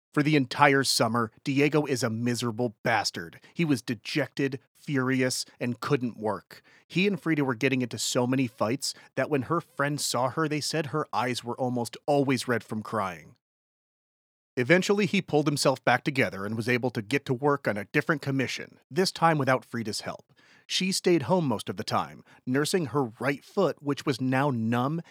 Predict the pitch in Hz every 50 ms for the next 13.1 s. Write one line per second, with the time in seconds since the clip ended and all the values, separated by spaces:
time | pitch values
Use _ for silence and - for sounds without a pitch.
0 | - - 139 127 - - - 143 139 139 117 - - - 127 127 156 160 - 143
1 | 110 - - - 123 107 113 139 147 135 107 90 - - - - - - - -
2 | - - - - _ _ - 139 143 160 175 160 - - - 151 160 143 165 160
3 | - - - 147 160 165 123 - 131 156 185 175 - - - 85 - - - -
4 | - _ _ _ _ _ _ _ _ _ _ _ _ _ _ _ _ _ _ -
5 | 135 123 - - 156 160 175 - 233 180 165 180 170 160 156 131 - 127 123 120
6 | 113 127 120 110 113 110 - - 123 107 98 120 123 127 113 - 113 - - 90
7 | - _ - - 147 143 135 - - - 98 90 92 131 147 - - - - 139
8 | 135 123 - - 127 123 123 123 120 - - - - _ - 139 - - - 151
9 | 156 185 214 160 156 151 151 139 123 127 127 - - - - 127 127 123 - -
10 | 117 - - - 135 131 - - 165 156 160 165 127 - 113 123 131 139 123 -
11 | 170 - - - - 147 190 123 113 85 - - - 170 185 139 - 165 165 147
12 | 120 110 123 147 165 160 - - _ - - - - 156 180 190 139 90 82 -
13 | -